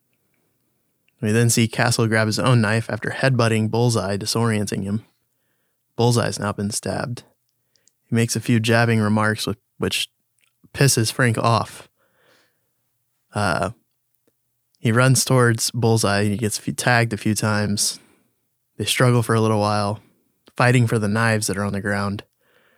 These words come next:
When all of a sudden, a gunshot rings out.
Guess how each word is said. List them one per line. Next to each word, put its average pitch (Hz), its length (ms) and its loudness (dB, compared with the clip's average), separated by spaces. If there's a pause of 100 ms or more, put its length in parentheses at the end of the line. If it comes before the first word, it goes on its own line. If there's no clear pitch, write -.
(1120)
When 123 160 4
all 175 200 4
of 151 80 6
a 131 40 4
sudden, 117 500 4 (1900)
a - 60 -18
gunshot 113 420 0
rings 110 240 -4
out. - 200 -8